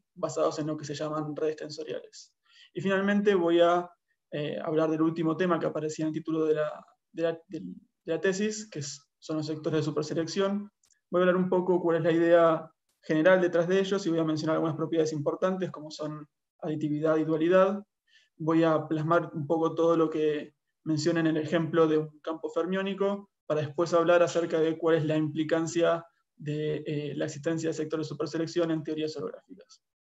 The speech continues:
Y finalmente, en lo que concierne principalmente a, a la tesis, voy a, eh, mencionar cuál es la aplicabilidad o la viabilidad de, eh, usar este enfoque de sectores de superselección en, eh, el modelo de tres Qtrits simple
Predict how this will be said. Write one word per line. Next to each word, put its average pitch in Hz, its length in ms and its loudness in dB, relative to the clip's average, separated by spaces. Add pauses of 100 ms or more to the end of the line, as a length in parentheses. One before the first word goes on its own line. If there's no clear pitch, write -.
(440)
Y 202 80 -8
finalmente, 185 480 2
en 175 60 2
lo 156 100 0
que 156 300 -4 (260)
concierne 160 420 -4
principalmente 160 800 -2
a, 156 100 -4
a - 180 -6
la - 140 -2
tesis, 185 420 -4
voy 160 200 0
a, 165 260 -2 (720)
eh, 151 240 -4
mencionar 170 480 2
cuál 165 140 6
es 160 60 2
la 160 60 4
aplicabilidad 156 600 2
o 165 60 8
la 156 120 4
viabilidad 156 760 2 (420)
de, 151 440 -2
eh, 151 480 -8
usar 160 300 -2
este 160 160 0
enfoque 160 360 -2
de 156 80 0
sectores 156 400 -4
de 175 60 -6
superselección 165 840 0 (260)
en, 165 460 -2
eh, 151 400 -6
el 160 160 -4
modelo 156 340 2
de 151 80 8
tres 151 180 -4
Qtrits 156 540 -6
simple 151 500 -4